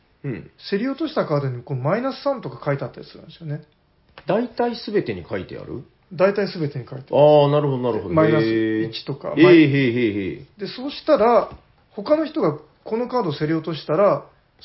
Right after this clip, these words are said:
Speaker 2: 全ての目が書いてある分減るんですよ。
Speaker 1: あー、マイナ一、マイナス一を他の人が競り落としたら、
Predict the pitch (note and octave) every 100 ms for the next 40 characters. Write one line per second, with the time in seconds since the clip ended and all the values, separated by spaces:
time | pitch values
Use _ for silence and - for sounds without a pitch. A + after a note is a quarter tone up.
0 | - G#3 G3+ D3 C#3+ C#3 A#2+ - _ _
1 | _ _ _ _ F#3 F3 E3 D#3 D3 C#3+
2 | D3 D3 A#2 - - - _ _ A#2+ C3
3 | B2+ B2 B2 D#3 D#3 D#3 D3 D#3 D#3 D3
4 | C#3+ G#3 A3+ A3 G#3 - G#3 E3+ - A3+
5 | A3+ - D#3+ F#3 F#3 D#3 F#3 F3 D#3+ E3+
6 | D#3+ D3+ E3 D3+ - E3+ A3+ A3+